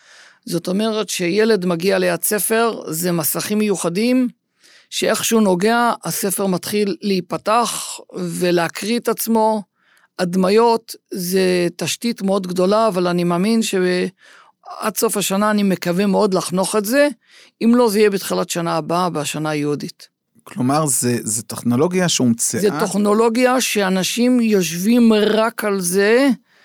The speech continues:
Speaker 1: שהם מכירים את העולם הזה, והם מפתחים לנו את הספרייה הזאת.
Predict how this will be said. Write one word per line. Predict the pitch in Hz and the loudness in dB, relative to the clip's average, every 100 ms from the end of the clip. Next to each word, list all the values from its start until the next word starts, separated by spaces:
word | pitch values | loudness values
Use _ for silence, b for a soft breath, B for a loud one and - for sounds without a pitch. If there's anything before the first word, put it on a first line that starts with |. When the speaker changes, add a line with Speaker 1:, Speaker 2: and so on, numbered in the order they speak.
| b b | b b
Speaker 1:
שהם | - - 196 202 | -10 -2 0 2
מכירים | 190 - 196 220 240 | 0 0 0 2 2
את | 220 | 2
העולם | 196 180 180 214 | 2 2 2 2
הזה, | 220 214 254 285 320 311 - - | 2 2 4 4 2 -2 -12 -8
והם | 185 196 165 254 254 247 - | -2 0 2 2 4 2 0
מפתחים | 208 214 - 196 - 233 240 | 0 0 0 -4 -4 -2 0
לנו | 233 233 220 - | 2 2 0 -2
את | - - | -6 -2
הספרייה | 208 208 196 - 185 - 185 180 175 | 0 0 -2 -4 -4 -4 0 2 2
הזאת. | 156 143 - | 0 -6 -8